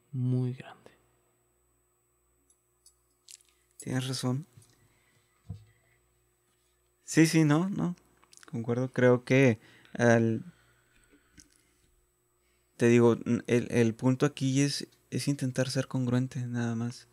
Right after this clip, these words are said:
Speaker 2: ¿no? Si tú dices que eres algo, vive de tal manera que tus acciones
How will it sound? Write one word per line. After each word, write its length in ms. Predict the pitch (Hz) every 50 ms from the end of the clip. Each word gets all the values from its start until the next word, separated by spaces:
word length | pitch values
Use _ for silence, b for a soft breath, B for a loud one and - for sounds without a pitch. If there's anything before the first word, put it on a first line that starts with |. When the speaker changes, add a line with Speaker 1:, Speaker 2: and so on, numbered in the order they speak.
| _ _
Speaker 2:
¿no? 200 | - - 151 156 _ _ _ _ _ _ _ _ _ _ _ _ _ _ _ _ _ _ _ _ _ _ _
Si 240 | - - - 127 113
tú 280 | - - 135 151 165
dices 400 | 175 165 170 160 - 147 127 -
que 200 | _ - 127 127
eres 220 | 131 131 131 - -
algo, 380 | 120 123 131 131 147 170 185 _ _ _ _ _ _ _ _ _ _ _ _ _ _ _ _ _ _ _ _
vive 380 | - - 117 123 120 127 147
de 100 | 160 160
tal 180 | 151 - 139 123
manera 300 | 123 123 117 117 117 120
que 140 | 120 - -
tus 240 | - 151 165 160 165
acciones 560 | 147 - - 123 120 131 151 175 - -